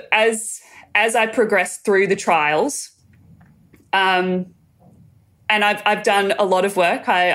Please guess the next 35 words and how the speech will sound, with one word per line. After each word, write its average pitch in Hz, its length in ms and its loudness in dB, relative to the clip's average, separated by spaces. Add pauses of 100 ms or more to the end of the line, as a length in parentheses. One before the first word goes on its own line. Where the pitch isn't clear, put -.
(160)
I 170 220 -2
still 190 580 -2 (240)
had 190 160 -2
been 202 160 0
seeing, 196 640 -2
um, 165 420 0
my 170 140 2
psychologist. 262 760 0
I'd 170 180 -2
done 175 420 -2 (300)
meditation 254 680 0
courses. 240 500 0
I'd 175 140 -2
been 175 140 -2
working 180 260 0
with 165 120 0
a - 40 -8
sports 240 400 0
psych 220 400 0
and 190 320 0
using 233 560 0
all 233 220 4
the 214 100 -2
tools 208 420 0
that 196 140 -4
they'd 170 240 0
given 185 300 0
me, 170 360 -2 (280)
but 214 100 2
it 196 120 0
wasn't 208 280 2
enough. - 560 -2
There 190 400 2
was 190 480 0
something 202 920 -2